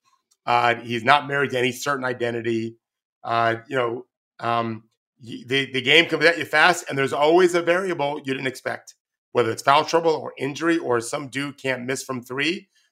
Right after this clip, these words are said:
that was twenty-eight percent going into the game or whatever. Uh, the agile mind, uh,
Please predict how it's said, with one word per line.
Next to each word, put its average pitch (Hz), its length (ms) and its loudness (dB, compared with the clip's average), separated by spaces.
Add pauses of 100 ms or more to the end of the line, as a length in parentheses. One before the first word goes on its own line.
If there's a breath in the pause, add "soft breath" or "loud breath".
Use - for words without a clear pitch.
(100)
that 127 240 4
was 117 120 -4
twenty-eight 143 400 0
percent 147 360 -2
going 135 160 -2
into 127 100 -2
the 120 80 -4
game 151 260 0
or 147 80 -4
whatever. 156 440 2 (500)
Uh, 131 200 0
the 127 180 0
agile 165 380 10
mind, 143 560 6 (340)
uh, 117 280 0